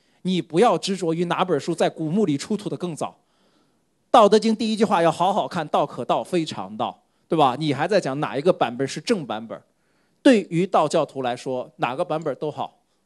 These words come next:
我们更倾向于用通行版，因为大家都一直用了几千年了。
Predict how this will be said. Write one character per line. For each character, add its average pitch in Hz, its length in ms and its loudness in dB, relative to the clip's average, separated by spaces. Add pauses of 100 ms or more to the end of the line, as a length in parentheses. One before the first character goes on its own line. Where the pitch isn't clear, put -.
(120)
我 143 120 -2
们 175 160 -2
更 202 220 -4
倾 135 200 -8
向 143 240 -6
于 127 120 -8
用 156 160 -6
通 160 220 -12
行 131 200 -12
版， 117 160 -10
因 160 140 -8
为 170 40 -8
大 147 160 -6
家 127 140 -6
都 143 180 -8
一 170 120 -8
直 151 100 -10
用 151 140 -10
了 - 40 -8
几 - 140 -12
千 185 260 -10
年 113 160 -10
了。 85 80 -20